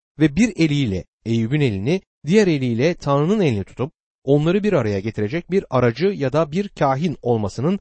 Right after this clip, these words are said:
özlemini çekiyordu. Her inanlının kendisi aracılığıyla Tanrı'ya kişisel olarak yaklaşabileceği o aracı ve kâhin Mesih'tir. Diyor ki ayette gökleri aşmış olan büyük başkâhinimiz var.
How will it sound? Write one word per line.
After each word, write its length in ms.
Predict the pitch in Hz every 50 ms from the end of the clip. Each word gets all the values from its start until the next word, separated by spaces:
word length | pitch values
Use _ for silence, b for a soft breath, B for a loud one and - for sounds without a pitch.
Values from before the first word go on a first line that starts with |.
| _ _ _ _ _
özlemini 480 | - 139 139 117 110 110 101 98 98 90
çekiyordu. 540 | - 104 90 - - 95 85 82 - 80 - _ _ _ _ _ _ -
Her 220 | - 190 226 233 214 -
inanlının 560 | 156 147 135 117 107 98 95 90 104 156 185
kendisi 460 | - - 147 135 139 151 147 - 226
aracılığıyla 560 | 202 180 151 135 123 143 135 135 139 139 -
Tanrı'ya 360 | - - 139 131 135 151 175 175
kişisel 280 | - - - - 208
olarak 360 | 175 131 110 104 131 156 - _ _ _ _ -
yaklaşabileceği 1000 | 120 135 127 - - 127 - - 123 110 107 101 98 90 - 107 110 117 127 117 _ -
o 240 | 151 180 165 - 139
aracı 460 | 143 151 143 - 190 214 202 170 131
ve 80 | 107
kâhin 560 | 95 - - 117 107 104 98 127 170 196 202 - _ _ _ _ -
Mesih'tir. 640 | 113 113 - - 95 82 - - - - - _ _ _ _ _ _ _ - 127
Diyor 200 | 147 208 233 220
ki 140 | - 208 196
ayette 400 | 190 180 165 156 - - 165 170
gökleri 380 | 147 143 139 - - 139 151
aşmış 360 | 147 123 110 - - 117 -
olan 360 | 117 104 110 135 160 160 131 113
büyük 400 | 117 131 151 170 - - - -
başkâhinimiz 760 | 123 117 104 - - 101 90 90 98 92 85 85 - - -
var. 180 | - - -